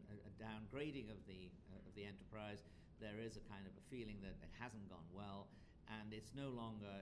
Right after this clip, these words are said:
it's not a bull point. But on the other hand, the next big issue, which is missile defense, I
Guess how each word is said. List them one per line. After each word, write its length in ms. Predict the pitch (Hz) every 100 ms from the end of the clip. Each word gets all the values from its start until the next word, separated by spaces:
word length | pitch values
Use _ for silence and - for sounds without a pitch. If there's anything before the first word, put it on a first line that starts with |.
| 95
it's 140 | -
not 120 | - -
a 80 | 101 95
bull 280 | 123 113 -
point. 220 | - 98 - -
But 80 | -
on 80 | 131
the 120 | 139
other 200 | 147 220
hand, 260 | 117 82 76 - - - - -
the 120 | 120
next 360 | 170 226 - -
big 160 | 190
issue, 440 | 170 - - - 80 107 - -
which 180 | 123 -
is 380 | 117 110 110 - 107
missile 400 | 123 - 107 92
defense, 560 | - - 69 57 - - - - - - -
I 160 | 156